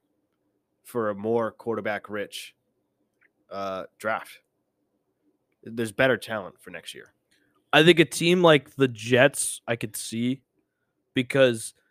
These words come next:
Speaker 2: like, we're not, like, we have to face the reality that Aaron Rodgers isn't gonna play forever.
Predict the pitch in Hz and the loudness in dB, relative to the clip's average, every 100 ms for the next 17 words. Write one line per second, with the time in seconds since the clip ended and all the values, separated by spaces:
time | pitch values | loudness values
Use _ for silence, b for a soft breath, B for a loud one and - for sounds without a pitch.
0 | _ _ _ 127 131 131 139 131 139 135 | _ _ _ 2 2 2 2 4 4 4
1 | 123 135 123 143 160 185 180 156 160 156 | 4 0 2 4 4 4 0 0 2 2
2 | - 139 135 127 131 143 139 127 123 131 | 0 0 2 4 2 2 0 -2 -2 -2
3 | 131 127 127 131 127 127 127 123 120 120 | -2 -2 -2 -2 -6 -8 -10 -10 -12 -10
4 | 113 - 110 101 90 | -12 -12 -16 -16 -20